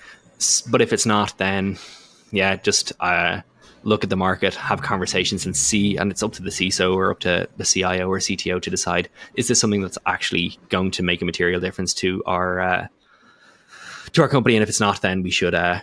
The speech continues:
we should be looking at building and finding something that's good enough. And yeah, having people focus on much more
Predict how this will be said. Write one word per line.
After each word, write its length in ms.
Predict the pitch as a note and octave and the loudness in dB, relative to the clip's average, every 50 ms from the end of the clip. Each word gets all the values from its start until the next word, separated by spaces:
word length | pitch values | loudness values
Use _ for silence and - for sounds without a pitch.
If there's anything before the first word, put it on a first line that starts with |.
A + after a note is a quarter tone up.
| - _ - | -10 _ -4
we 160 | - C3+ A#2 | -2 0 0
should 140 | - A2+ G2+ | 2 2 2
be 60 | F#2+ | 2
looking 220 | F#2+ F#2 - G2+ | 2 2 2 0
at 100 | F2 - | -2 2
building 300 | - F#2+ F2+ F#2+ G2 G2 | 2 2 2 2 2 0
and 100 | F#2 F2+ | -2 0
finding 220 | - F#2+ F2 F2+ F2+ | 0 0 0 0 -2
something 180 | - G2+ F#2 | -4 -4 -4
that's 160 | F#2 - - | -4 -6 -8
good 160 | - - G2 F2+ | -2 -2 0 0
enough. 320 | F#2+ F#2 F2+ F2 - - - _ | 2 0 0 -2 -4 -14 -16 _
And 460 | - G2+ G2 F2+ F2 F2+ F2 F2 F2 - - - - _ _ _ _ _ _ _ | -4 -2 -2 -2 -4 -4 -4 -6 -6 -8 -12 -14 -14 _ _ _ _ _ _ _
yeah, 240 | _ A2+ G2 F#2 F#2+ - _ _ _ | _ 0 0 0 -6 -10 _ _ _
having 300 | - - A2 G#2+ G2 G2 | -6 -2 -2 0 -2 -2
people 220 | F2+ - F#2 - - | -4 -6 -8 -6 -2
focus 300 | - F#2 F2+ - - - | -2 -2 -2 0 0 -2
on 220 | F2+ F2+ F2 F2+ _ _ _ | 0 -2 -4 -8 _ _ _
much 280 | A2+ G#2+ G#2 F#2+ - - | 0 0 0 0 0 0
more 360 | G2 F#2+ F#2+ F#2 F#2+ F#2 F2 | 0 0 2 2 2 2 0